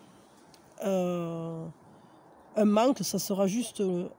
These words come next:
un choix de, d'engagement, d'amour très fort,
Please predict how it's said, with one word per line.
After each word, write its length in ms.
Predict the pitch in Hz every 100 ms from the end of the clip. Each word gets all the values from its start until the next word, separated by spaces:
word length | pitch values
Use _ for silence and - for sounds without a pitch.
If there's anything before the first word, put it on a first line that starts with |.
| -
un 180 | 196 175
choix 400 | - 240 233 208 170 - - 208
de, 720 | 175 170 165 160 160 160 165 175
d'engagement, 680 | 165 180 190 196 190 190 220
d'amour 680 | 247 180 185 190 233 226 -
très 180 | - 226
fort, 360 | - 240 269